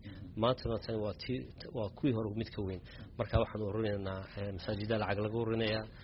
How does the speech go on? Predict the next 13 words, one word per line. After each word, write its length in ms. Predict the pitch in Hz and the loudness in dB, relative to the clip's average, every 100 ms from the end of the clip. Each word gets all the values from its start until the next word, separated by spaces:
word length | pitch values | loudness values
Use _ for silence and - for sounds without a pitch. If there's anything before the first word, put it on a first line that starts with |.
| 110 - | -12 -8
waxaan 240 | - - 101 | -6 -4 -2
samaynaynaa 360 | 113 110 107 | 2 2 2
afuraan 340 | 101 - 107 104 | -2 0 2 2
samaynaynaa, 560 | - 110 107 104 113 117 - - - | 2 2 2 2 -2 -4 -10 -12 -2
GoFundMe 500 | 120 113 - 113 113 | 2 2 2 4 4
baa 120 | 107 | 4
lacag 200 | 101 101 110 | 4 2 2
lagu 160 | 110 | 2
ururinayaa. 440 | 113 110 107 107 120 - 104 98 - | 2 4 4 4 2 -4 -10 -12 -4
Marka 220 | 123 - 120 | -2 2 2
waxa 200 | 127 120 | 4 6
weeyaan 320 | 120 117 110 104 - - - - - - | 6 6 4 -2 -10 -16 -16 -16 -16 -6
hiil, 260 | - 131 | 4 6